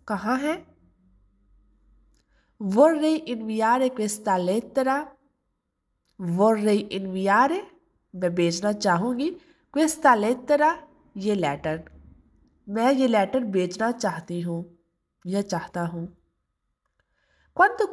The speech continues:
costa spedire questo pacco? Quanto costa, क्या कीमत है? Spedire, भेजने की, या फिर inviare भी हो सकता है।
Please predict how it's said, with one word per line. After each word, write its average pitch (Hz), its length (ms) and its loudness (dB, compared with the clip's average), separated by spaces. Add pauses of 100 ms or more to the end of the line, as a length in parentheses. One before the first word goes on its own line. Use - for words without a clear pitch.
costa 233 380 2
spedire 226 540 -2
questo 220 340 -6
pacco? 196 520 -4 (1300)
Quanto 311 320 0
costa, 330 460 0 (920)
क्या 247 180 6
कीमत 202 440 -6
है? 240 320 -6 (120)
Spedire, 254 760 0 (280)
भेजने 175 600 2
की, 285 240 -2 (600)
या 196 220 2
फिर 190 540 0
inviare 190 600 2
भी 240 120 0
हो 240 80 2
सकता 247 360 -2
है। 254 240 -4